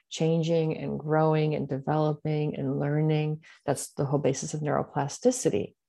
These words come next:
So with group work, we come back into a community of people, into an environment of safety,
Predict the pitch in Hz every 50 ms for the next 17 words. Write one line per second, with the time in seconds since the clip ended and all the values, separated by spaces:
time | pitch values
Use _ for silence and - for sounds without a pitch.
0 | _ _ _ - - - - _ - - 190 175 170 160 - - - 190 214 269
1 | 311 277 - - 170 160 - - 76 - - - 170 165 165 - 180 180 170 160
2 | 170 170 170 165 - 151 151 151 - 160 151 147 147 147 143 - - - 160 165
3 | 170 170 160 160 151 143 139 - _ - - - 220 233 254 254 - - - -
4 | - - 156 - _ _ _ _ _ _ _ _ - 175 175 170 - - - 175
5 | 160 151 147 143 147 147 - _ _ _ _ _ - 160 165 156 151 151 156 156
6 | 156 165 165 156 151 147 147 - 151 147 - - - - 180 180 202 208 202 -
7 | - - - - - - 165